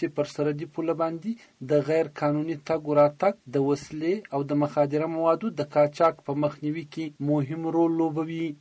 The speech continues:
په بلوچستان کې په تیره یوه لسیزه کې دلته امنیتي وضع ډېره کړکېچنه ده. د وسلوالو له لوري پر امنیت خوندي ساتونکو ادارو، حکومتي ودانیو او د پنجاب ایالت وګړي په هدف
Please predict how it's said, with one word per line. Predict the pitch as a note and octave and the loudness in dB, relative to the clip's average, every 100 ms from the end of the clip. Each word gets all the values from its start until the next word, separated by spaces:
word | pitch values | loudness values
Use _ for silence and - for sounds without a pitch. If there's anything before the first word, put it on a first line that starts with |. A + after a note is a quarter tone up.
| _ _ | _ _
په | - C3+ | -2 0
بلوچستان | C#3+ C#3+ - D#3+ D#3+ D3 | 0 -2 -4 -4 -4 -4
کې | A#3 | -4
په | - D3 | -4 -4
تیره | D#3+ D#3 D#3+ | -4 0 0
یوه | D#3+ E3 | 2 2
لسیزه | D3+ - D#3 D#3+ D3 | 0 -4 -4 -4 -6
کې | E3 D3+ _ - C#3 | -12 -12 _ -4 -2
دلته | D3+ - - D3+ | -2 -4 -4 -2
امنیتي | D3 D3 D3 D#3+ | 0 0 -2 0
وضع | E3 D3+ D#3 | 2 2 0
ډېره | D#3+ E3 D3 | 2 0 0
کړکېچنه | E3+ D3+ D#3+ D3 E3+ E3 D#3+ | -2 -2 -4 -2 -2 0 4
ده. | D#3+ D#3 - _ B2 | 6 4 2 _ 0
د | C#3 | 2
وسلوالو | C#3+ C#3+ D3+ D3 D#3+ E3 E3 | 2 0 0 4 4 2 -2
له | D#3 | -4
لوري | D#3+ E3 E3 D3 - - | -4 -4 -4 -6 -6 0
پر | D3 | 4
امنیت | D3 D3 D3 | 4 4 0
خوندي | - D3 D#3 - | -4 -4 -4 0
ساتونکو | D3+ D3 E3 D3+ - | 0 0 -6 -6 -6
ادارو، | D#3+ D3+ D3 D3 E3+ A3+ - - | -4 4 4 6 2 0 -6 -2
حکومتي | D3 D3 D3+ C#3+ - D#3+ | -2 -2 -4 -4 -4 -2
ودانیو | D#3 D3+ D3 D#3 F#3 A#3 - _ C#3+ | 2 2 2 2 -2 -4 -6 _ -4
او | C#3+ | -2
د | D3 D3 | -2 -2
پنجاب | D3 D3 D#3 D3+ - | 0 4 4 2 -2
ایالت | D3 D3 D#3+ D#3+ C#3+ | 2 4 4 0 -2
وګړي | C#3 C3+ D#3+ G#3+ A#3 - _ | -4 -2 -4 -4 -6 -12 _
په | C#3 D3 | -4 -2
هدف | D3 E3 | 4 4